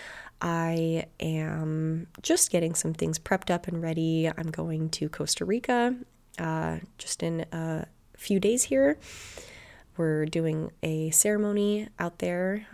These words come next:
Um, we do 'em a few times a year, or a couple times a year. Um, really big, beautiful prayers. We usually have, like, um, thirty-five to thirty-seven people. So I get to go and hold space out there.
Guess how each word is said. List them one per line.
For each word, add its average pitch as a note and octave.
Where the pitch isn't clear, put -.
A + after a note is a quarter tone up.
Um, E3
we D#3+
do E3
'em E3
a D#3+
few D#3+
times D#3+
a D#3+
year, G3
or E3
a D#3
couple A#3+
times D#3+
a D#3+
year. D#3+
Um, D#3+
really E3+
big, D3+
beautiful D3
prayers. D#3
We D3+
usually -
have, -
like, -
um, -
thirty-five E3
to E3
thirty-seven D#3
people. B3
So -
I E3+
get D#3+
to F3
go E3
and E3
hold D#3
space -
out D#3
there. D#3+